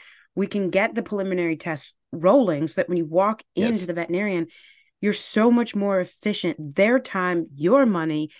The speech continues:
Speaker 1: your pets, if that eliminates one extra visit, fantastic, right? That's
Speaker 2: Sure,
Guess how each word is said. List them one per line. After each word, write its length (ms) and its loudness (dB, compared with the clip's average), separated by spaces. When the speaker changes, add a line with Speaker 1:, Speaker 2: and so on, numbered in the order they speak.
Speaker 1:
your 180 2
pets, 440 -4
if 100 -14
that 200 4
eliminates 580 6
one 360 2
extra 360 -6
visit, 560 -2
fantastic, 880 0
right? 280 2
That's 220 2
Speaker 2:
Sure, 120 -14